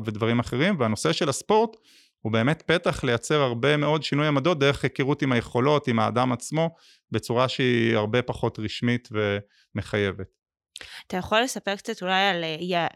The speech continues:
Speaker 2: על יעדים ש-, ש-, שמבחינתך, מה אתה רואה כיעדים? כי אמרת בעצם כל מיני, אה, דברים בדרך. השאלה, אה, אולי, אה, מה אתה רואה יותר כיעד ומה, מה כמדד, אה,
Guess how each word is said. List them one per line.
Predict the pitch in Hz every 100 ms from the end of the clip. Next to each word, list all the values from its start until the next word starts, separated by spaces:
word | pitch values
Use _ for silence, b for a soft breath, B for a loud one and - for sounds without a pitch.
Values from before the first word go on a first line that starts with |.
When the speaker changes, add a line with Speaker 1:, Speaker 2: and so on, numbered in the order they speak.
| -
Speaker 2:
על | 185
יעדים | 180 170 160 175 208
ש-, | 247 254 247 -
ש-, | - 247 240 233 226 226 -
שמבחינתך, | - 226 220 - 233 233 226 - 233 220 208
מה | 208
אתה | 214
רואה | 185 185
כיעדים? | 214 196 165 165 214 269
כי | - 208 -
אמרת | 208 240 269
בעצם | 214 190 180
כל | 175 180
מיני, | 175 175 175 175
אה, | 175 170 B B B B
דברים | 185 208 208 202
בדרך. | 180 185 208 285 - -
השאלה, | 202 - 196 196 220 233 - B B B -
אה, | 208 190 185 185 180 - _ _
אולי, | 202 202 202 202 208 196 _ _ _ _ _ -
אה, | 202 190 -
מה | 208 220
אתה | 240 202
רואה | 185
יותר | 190 196 196 196
כיעד | 214 190 180 220 214 214 240 254 196
ומה, | 185 185 - 185
מה | 196 196 -
כמדד, | 202 180 175 175 170 165 175 180 190 175
אה, | 196 170